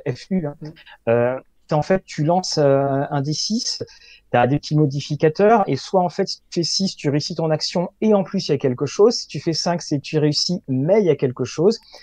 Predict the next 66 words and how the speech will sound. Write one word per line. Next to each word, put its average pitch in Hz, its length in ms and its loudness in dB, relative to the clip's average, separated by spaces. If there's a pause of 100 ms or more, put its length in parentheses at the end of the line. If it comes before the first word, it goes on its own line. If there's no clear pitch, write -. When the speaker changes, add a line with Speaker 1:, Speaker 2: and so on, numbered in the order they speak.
(120)
Speaker 1:
Puis 151 100 -4
si - 120 -2
tu 160 140 -6
fais 165 380 2
un, 180 200 2
c'est 139 260 -2
tu - 180 -4
rates, 180 380 2
et 196 120 2
en 175 120 0
plus, - 260 -6
il 135 60 0
y - 20 4
a 120 40 -2
ça. 175 300 0 (380)
Et 113 60 -8
si - 100 -10
tu 143 100 -8
fais 131 200 -2
deux, 160 240 0
tu - 180 -8
rates, 139 460 -2
mais, 143 280 4
euh, 113 400 0
tu - 120 -20
peux, 131 340 -2
il 104 80 -8
y 117 60 -2
a 117 40 -2
quand 135 120 -6
même 147 80 -4
des 131 60 -6
choses 139 200 -6
un 131 60 -4
petit - 160 -16
peu 131 160 -6
plus 135 120 -6
positives. 120 420 -4 (280)
C'est - 120 0
un - 20 0
système 196 180 4
de 185 80 4
jeu 220 100 2
qui 208 120 0
est - 20 4
assez 170 220 0
léger, 147 340 2
en 101 60 0
fait, - 320 -8
hein. 196 100 -4 (1300)
Speaker 2:
Euh, 117 280 6
Speaker 1:
Euh, 107 260 0
Speaker 2:
la 156 180 -4
page 196 180 -4
du 175 80 -6
financement 180 640 -8
n'est 175 140 -4
pas 175 100 -2
très 170 220 -6
explicative. 165 560 -6
Je 156 100 -2
pense 185 240 -4
que - 80 -8
d'autres 165 300 -4
explications 170 640 -6
arriveront. 170 880 -2